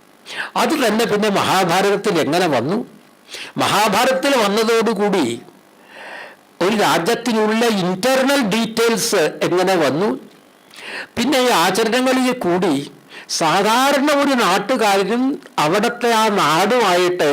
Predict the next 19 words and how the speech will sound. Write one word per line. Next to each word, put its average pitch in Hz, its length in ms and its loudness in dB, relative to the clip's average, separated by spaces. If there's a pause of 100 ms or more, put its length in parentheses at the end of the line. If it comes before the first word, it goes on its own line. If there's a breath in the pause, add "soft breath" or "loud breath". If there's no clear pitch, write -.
(460 loud breath)
എങ്ങനെ 214 280 0
കെട്ടിപ്പിണഞ്ഞ് 170 1000 -2 (320 loud breath)
വന്നു. 160 480 -2 (420 loud breath)
അതില് 226 300 2 (240)
ഈശ്വരൻ 233 380 0
ഏതായാലും 196 520 2
ശരി, 185 220 0
മൂർത്തി 208 440 0 (100)
ഏതായാലും 190 500 2
ശരി, 175 280 0 (300 loud breath)
വിശ്വാസം 220 540 0
ഏതായാലും 170 640 2
ശരി, 131 200 0 (520 loud breath)
ഈ - 20 2 (160)
തരത്തിൽ 170 400 0 (140)
വന്നു. 180 460 -4 (380 loud breath)
ഇതെല്ലാം 185 800 0
ഏതാണ്ട് 165 520 0 (320 loud breath)
മഹാഭാരതം 160 720 0